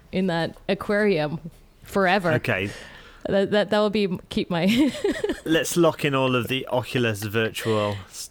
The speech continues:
Speaker 2: virtual reality stuff, and, uh, let's move on to your final item.
Speaker 1: Oh my gosh, my final item.
Speaker 2: What about synths and devices? I mean, I saw, um, I don't, I guess it was your studio in Canada. You, do you have a,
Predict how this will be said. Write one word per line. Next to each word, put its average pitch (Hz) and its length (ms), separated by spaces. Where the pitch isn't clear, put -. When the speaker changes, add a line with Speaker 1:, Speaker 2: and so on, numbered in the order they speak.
Speaker 2:
virtual 113 380
reality 101 340
stuff, 101 420
and, 104 360
uh, 101 220
let's - 320
move 127 220
on 117 120
to 120 100
your 104 120
final 110 680
item. 90 520
Speaker 1:
Oh 180 180
my 160 200
gosh, 151 460
my 147 120
final 131 480
item. 120 460
Speaker 2:
What 180 200
about 185 180
synths 214 420
and 135 100
devices? 135 500
I 123 40
mean, 131 180
I 135 40
saw, 170 420
um, 135 400
I 135 100
don't, 135 420
I 131 80
guess 143 220
it 151 40
was 127 100
your 147 100
studio 139 280
in 135 60
Canada. 156 360
You, 127 200
do - 160
you 151 40
have 139 80
a, 135 80